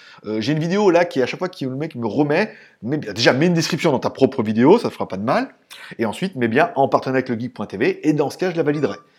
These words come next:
Sinon, je valide pas les vidéos. On avait quoi ? Donc, mes vidéos à moi, le live hier qui est pas lancé, d'accord. Euh, la vidéo, alors, je vous ai fait une vidéo hier sur G L G Vidéo où j'explique comment je fais le montage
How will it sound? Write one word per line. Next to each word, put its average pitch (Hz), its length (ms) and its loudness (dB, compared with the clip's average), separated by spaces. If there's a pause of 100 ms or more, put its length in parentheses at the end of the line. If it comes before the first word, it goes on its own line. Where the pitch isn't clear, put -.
(120)
Sinon, 151 200 -2
je 143 80 0
valide 123 220 4
pas 139 100 0
les 127 80 2
vidéos. 120 460 -2 (440)
On 170 120 -2
avait 202 160 2
quoi ? 190 180 4
Donc, 131 200 -2
mes 185 100 -2
vidéos 208 240 2
à 185 80 4
moi, 175 260 0
le 175 140 2
live 170 240 0
hier 170 180 -2
qui - 120 -6
est - 20 -4
pas 160 120 -2
lancé, 147 380 -6
d'accord. 156 680 0 (420)
Euh, 113 320 0
la 135 200 4
vidéo, 175 380 2
alors, 110 200 2
je 101 100 -10
vous 127 80 -2
ai 156 40 -2
fait 165 120 0
une 160 120 -2
vidéo 165 360 -2
hier 175 400 0
sur 143 240 -10
G 120 120 -4
L 135 80 -2
G 135 60 -2
Vidéo 143 200 -2
où 147 80 0
j'explique 123 320 -8
comment 160 220 -4
je - 100 -6
fais - 80 -2
le 139 80 0
montage 160 640 -2